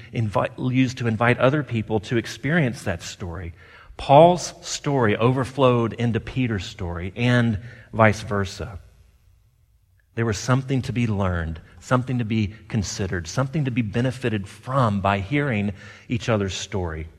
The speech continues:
Friends, we need, we need places to tell our stories. We need places that we can share our struggles and share our doubts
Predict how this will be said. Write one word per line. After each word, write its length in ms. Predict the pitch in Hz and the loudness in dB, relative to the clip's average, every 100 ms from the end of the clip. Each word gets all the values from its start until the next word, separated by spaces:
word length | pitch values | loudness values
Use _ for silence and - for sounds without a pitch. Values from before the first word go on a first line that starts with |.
| - _ _ _ _ _ _ _ _ - - - | -20 _ _ _ _ _ _ _ _ -20 -20 -4
Friends, 220 | 131 120 | -2 0
we 100 | 139 | 2
need, 280 | 135 - - | 2 0 -8
we 140 | - 147 | -4 0
need 160 | 175 | 0
places 500 | - 147 165 - 90 - | 0 0 0 -2 -8 -10
to 80 | |
tell 460 | 95 - 143 156 156 - - | -10 2 6 6 4 -6 0
our 120 | - | 4
stories. 800 | 117 - - 175 151 85 82 - - _ _ _ _ - | 4 2 -4 -2 -2 -6 -10 -16 -20 _ _ _ _ 0
We 100 | 160 | 4
need 140 | 208 | 4
places 500 | - 165 170 151 117 | 4 0 2 -2 2
that 180 | 139 139 | 0 2
we 120 | 147 | -2
can 160 | 143 123 | 0 -2
share 640 | - - 147 156 123 113 - - | -4 -2 2 6 6 4 -4 2
our 140 | - 120 | 6 6
struggles 640 | - - 165 143 87 87 | 2 -2 0 0 -2 -4
and 100 | 104 | -4
share 480 | - - 156 156 - | -2 -2 0 0 0
our 140 | 131 | 0
doubts 640 | 120 104 131 175 98 - - | -2 -2 -4 -2 -4 -8 -14